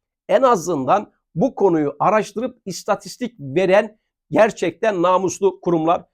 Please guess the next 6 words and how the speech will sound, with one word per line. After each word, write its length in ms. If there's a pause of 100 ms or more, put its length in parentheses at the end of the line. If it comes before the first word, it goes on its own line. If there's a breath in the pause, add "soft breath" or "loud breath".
(140)
ve 140
bilim 160
insanları 480
var. 120 (200)
Ama 240
maalesef 680